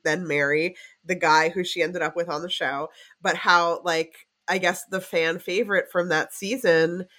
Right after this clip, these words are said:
who was, like, her runner-up, she, like, asked him, like, "Are,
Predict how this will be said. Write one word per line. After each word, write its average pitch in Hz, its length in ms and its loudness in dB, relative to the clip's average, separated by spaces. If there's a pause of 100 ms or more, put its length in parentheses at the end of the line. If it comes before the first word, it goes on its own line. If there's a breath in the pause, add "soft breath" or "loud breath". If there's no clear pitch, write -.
(360 soft breath)
who 165 760 2 (360)
was, 180 300 -4
like, 165 220 2
her 175 260 4
runner-up, 165 800 2 (240 soft breath)
she, - 280 -6
like, 170 200 4
asked 208 320 4
him, 185 220 0
like, 160 500 0 (260)
"Are, 190 160 6